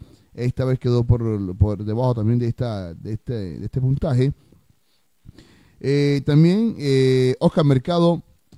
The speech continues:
regresó con los Guardianes y jugó en el segundo de, eh, también juego. Se fue de dos uno, también estaba con, en los Phillies de Filadelfia y fue dejado en asignación. Entre tanto, los Orioles, eh, venció a Texas también siete por seis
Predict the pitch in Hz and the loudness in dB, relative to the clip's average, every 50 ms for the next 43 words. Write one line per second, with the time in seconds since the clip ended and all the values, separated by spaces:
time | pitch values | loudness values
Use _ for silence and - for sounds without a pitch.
0 | _ - 113 101 101 107 113 117 104 151 170 165 165 143 135 120 110 117 117 117 | _ -12 -8 -8 -4 -2 -2 0 2 0 0 2 2 2 2 4 2 0 0 0
1 | 139 151 151 156 156 156 151 151 - - - - - - - 120 107 110 110 120 | 0 0 2 2 2 2 0 0 -4 -8 -16 -16 -16 -8 -6 -2 -2 -2 -2 0
2 | 131 143 143 139 139 - _ - 120 117 113 110 107 107 101 101 98 - 107 101 | 0 0 2 0 0 -2 _ 2 4 4 4 4 4 2 0 -2 -4 -4 -4 -2
3 | 117 147 151 143 120 113 - 113 107 101 107 104 101 98 92 92 - 104 101 120 | 0 0 2 4 2 2 2 0 -2 -2 -4 -4 -4 -4 -6 -6 -6 -2 0 0
4 | 135 147 139 120 135 175 147 123 117 143 180 - _ _ - - _ _ _ _ | 2 2 0 0 0 0 0 0 0 -2 -2 -4 _ _ -20 -20 _ _ _ _
5 | _ _ _ - - 123 120 - - 165 165 151 151 156 156 - - - 254 220 | _ _ _ -6 0 0 2 2 2 2 4 4 6 8 6 6 4 2 6 8
6 | 170 151 160 214 240 - _ _ _ _ _ - - 123 117 120 123 131 135 131 | 8 8 8 6 2 -4 _ _ _ _ _ -14 -6 0 2 2 4 4 2 0
7 | 110 139 139 139 139 135 131 120 113 107 - 113 113 113 107 113 113 110 - - | 0 -2 -2 0 0 0 0 -2 -2 -2 -2 -2 -2 0 2 2 2 4 4 4
8 | 175 156 151 139 127 117 117 117 117 131 147 139 123 - - 143 143 139 _ _ | 2 2 0 2 4 4 4 2 2 0 0 0 0 0 0 -2 -2 -2 _ _
9 | - 120 117 113 131 127 131 131 123 123 123 123 123 123 123 123 123 - _ _ | -4 -4 -2 0 0 0 0 0 0 0 -2 -2 -2 -2 -2 -2 -4 -8 _ _
10 | _ _ _ - 113 113 117 120 - 110 113 113 117 117 - 247 220 196 - _ | _ _ _ -6 -4 -2 -2 0 0 2 2 2 2 2 2 0 0 -2 -4 _
11 | _ _ - _ _ _ _ _ _ _ 123 127 127 131 139 135 147 175 170 170 | _ _ -20 _ _ _ _ _ _ _ -2 0 2 2 2 0 2 2 2 0
12 | 165 - 185 180 170 156 139 131 135 123 135 151 151 156 160 156 131 123 123 117 | 2 0 0 2 4 2 4 4 2 2 2 2 2 2 2 0 0 0 0 2
13 | 117 117 113 139 143 135 127 139 139 135 120 - 139 - 120 117 123 131 120 131 | 2 2 4 4 2 2 2 0 -2 -2 0 0 0 0 2 2 2 4 4 2
14 | 123 120 107 110 110 - 143 139 143 139 - | 0 2 0 -2 2 2 0 0 0 -2 -4